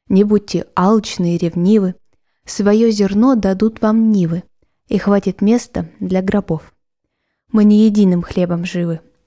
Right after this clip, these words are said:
Не обрывайте васильков. Не отрекайтесь красоты. Она бессмертна без курений.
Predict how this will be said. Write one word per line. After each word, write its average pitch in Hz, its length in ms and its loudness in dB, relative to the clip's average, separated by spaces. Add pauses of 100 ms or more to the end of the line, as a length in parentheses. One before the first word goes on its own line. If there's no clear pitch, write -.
(260)
Не 220 160 0
обрывайте 220 560 -4
васильков. - 680 -10 (960)
Не 214 120 2
отрекайтесь 220 760 -2
красоты. 196 640 -4 (680)
Она 233 300 2
бессмертна 220 800 0
без 196 240 -2
курений. 175 580 -4